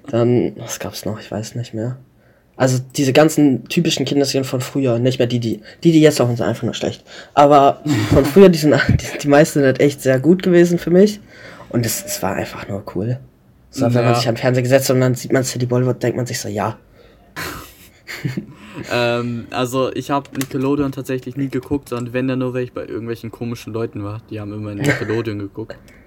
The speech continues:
Speaker 2: Das war immer so, Nickelodeon war für mich immer so dieses, wie beschreibe ich das, so dieses,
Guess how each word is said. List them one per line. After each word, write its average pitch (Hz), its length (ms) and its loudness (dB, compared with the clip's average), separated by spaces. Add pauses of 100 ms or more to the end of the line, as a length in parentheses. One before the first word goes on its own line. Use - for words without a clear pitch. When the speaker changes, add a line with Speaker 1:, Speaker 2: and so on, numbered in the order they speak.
(140)
Speaker 2:
Das - 120 -10
war 113 120 0
immer 117 160 -2
so, 110 240 -6 (280)
Nickelodeon 143 580 0
war 156 120 -2
für 151 100 -10
mich 151 200 -4
immer 147 160 -4
so 135 120 -10
dieses, 120 560 -10 (1000)
wie 131 60 -18
beschreibe 151 480 -2
ich - 120 -12
das, 104 180 -10
so 117 80 -10
dieses, 110 640 -12